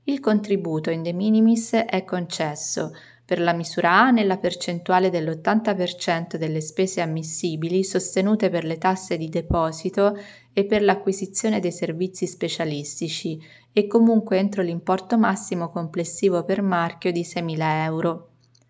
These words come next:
Per la misura B nella percentuale del novanta per cento delle spese ammissibili sostenute per l'acquisto di servizi specialistici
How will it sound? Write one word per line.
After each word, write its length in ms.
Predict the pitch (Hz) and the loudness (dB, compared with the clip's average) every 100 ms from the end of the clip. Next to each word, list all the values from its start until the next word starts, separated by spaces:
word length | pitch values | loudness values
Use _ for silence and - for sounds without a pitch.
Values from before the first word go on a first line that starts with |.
| _ _ _ | _ _ _
Per 180 | - 185 | 0 4
la 120 | 180 | 4
misura 380 | 175 180 208 220 | 2 0 4 4
B 200 | 220 277 | 4 4
nella 280 | 240 202 190 | 4 4 2
percentuale 760 | 185 - - 175 - 202 180 | 0 -4 -4 -4 2 2 4
del 160 | 160 160 | 2 -2
novanta 440 | 160 190 214 208 | -2 0 0 -2
per 200 | 180 170 | -4 -6
cento 540 | - - 160 156 160 208 | -6 -4 -2 -2 -2 0
delle 240 | 208 170 | 2 0
spese 400 | 165 - 196 196 | -2 0 0 0
ammissibili 760 | 170 165 170 - 190 185 170 160 | -4 -4 -6 -2 0 0 -2 -4
sostenute 720 | - 196 - 190 208 220 185 | -2 -2 0 0 2 2 0
per 160 | 165 | -2
l'acquisto 680 | 165 165 - 196 196 - 165 | -4 -6 -4 -2 -2 -2 -4
di 140 | 156 | -4
servizi 480 | 156 165 165 185 - | -4 -6 -6 -8 -8
specialistici 1080 | 160 175 160 180 165 156 - 185 - 220 | -8 -6 -2 -4 -4 -6 -4 -4 0 0